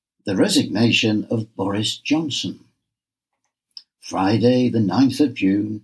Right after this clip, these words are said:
two thousand and twenty-three. There is an often repeated saying that a week is a long time in politics.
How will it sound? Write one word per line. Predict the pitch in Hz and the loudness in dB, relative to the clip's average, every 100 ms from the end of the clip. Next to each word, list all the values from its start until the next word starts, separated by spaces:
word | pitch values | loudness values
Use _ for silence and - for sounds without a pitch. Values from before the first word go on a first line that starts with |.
| - | -6
two | - 135 | 0 0
thousand | - 104 113 113 120 117 | 0 -4 -2 0 0 0
and | 120 120 | -2 -4
twenty-three. | 104 107 120 117 95 98 95 - _ _ _ _ _ _ _ _ _ _ _ _ _ _ - _ - | -6 -4 -4 -6 -6 -6 -8 -12 _ _ _ _ _ _ _ _ _ _ _ _ _ _ -20 _ -2
There | - | 2
is | - | 2
an | 131 139 | 2 0
often | 190 - 220 | 0 2 2
repeated | 139 139 151 139 123 | 2 2 0 0 -2
saying | - 151 127 - 92 | 2 2 2 -2 -4
that | 98 120 | -2 0
a | 113 | 0
week | 98 214 170 - | 0 0 -2 -4
is | 143 | -6
a | 110 | -2
long | 120 143 151 | 0 0 -2
time | 113 95 | -4 -4
in | - 113 | -2 -4
politics. | 110 - 110 - 92 - - | -4 -4 -4 -6 -12 -14 -18